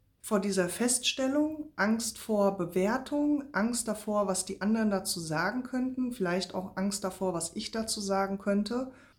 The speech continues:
Und ich würde nicht hergehen und eure Antworten oder eure Plateaus oder eure Herausforderungen oder das, was euch aufhält, nehmen, um das durchzubewerten. Das ist überhaupt nicht meine Intention.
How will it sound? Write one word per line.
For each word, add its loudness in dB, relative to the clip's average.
Und 4
ich -4
würde 6
nicht 4
hergehen 4
und -2
eure -2
Antworten 0
oder -2
eure -4
Plateaus -2
oder -4
eure -4
Herausforderungen -2
oder -4
das, -6
was -8
euch -14
aufhält, -2
nehmen, 6
um 4
das 0
durchzubewerten. -2
Das -6
ist -6
überhaupt -8
nicht -2
meine -2
Intention. -4